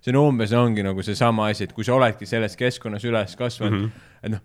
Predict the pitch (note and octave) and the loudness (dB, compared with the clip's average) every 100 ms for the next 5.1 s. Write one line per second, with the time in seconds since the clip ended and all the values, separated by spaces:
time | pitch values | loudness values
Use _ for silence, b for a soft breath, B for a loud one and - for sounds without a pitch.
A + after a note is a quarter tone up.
0 | - F#3+ E3+ D#3 D3 A#2+ A#2 B2 A2+ G#2+ | -4 -2 0 2 2 0 -2 -2 -4 -4
1 | A2+ A2 A2 B2+ C#3 A#2 A2 G#2 G#2 G#2 | -6 -4 -4 -6 -6 -6 -6 -4 -6 -8
2 | G#2 G#2 G2+ G2+ G2 G#2 G2+ F#2+ - A2 | -10 -10 -10 -12 -10 -10 -10 -14 -12 -6
3 | C3 B2+ A2+ B2 C3 C#3 A3+ F#3+ - B2+ | -4 -2 -2 -4 -6 -6 -6 -6 -6 -6
4 | B2+ C#3+ - C3+ - G3+ G3 B2 A#2 A#2 | -4 -4 -6 -8 -8 -8 -6 -6 -6 -6
5 | A#2 | -4